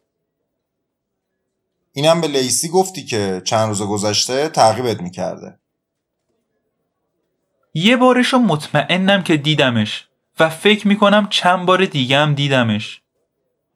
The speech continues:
Speaker 1: مهم. و می‌خوای تا وقتی که ما اثر انگشتا رو چک کنیم و بفهمیم کی بوده، اینجا بمونی؟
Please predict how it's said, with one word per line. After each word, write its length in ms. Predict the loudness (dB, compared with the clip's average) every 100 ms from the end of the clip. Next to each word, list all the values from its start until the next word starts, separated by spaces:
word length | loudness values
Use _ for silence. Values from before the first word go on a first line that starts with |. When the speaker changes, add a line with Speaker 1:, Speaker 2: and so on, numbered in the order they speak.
| _ _ _ _ _ _ _ -4
Speaker 1:
مهم. 460 | 0 0 -2 -8 _ _ _ 0
و 100 | 0
می‌خوای 480 | 2 4 6 6
تا 160 | 2 2
وقتی 260 | 2 0 -4
که 80 |
ما 160 | 2 2
اثر 240 | 4 4
انگشتا 440 | 2 -2 -6 -4 -4
رو 80 | -4
چک 300 | -4 -6 -6
کنیم 240 | -8 -6
و 180 | -4 -4
بفهمیم 440 | 0 0 0 -10
کی 200 | -8 -8
بوده، 460 | -8 -6 -2 0 -2 -8 _
اینجا 320 | -6 0 2
بمونی؟ 460 | 2 0 -6 -12 -18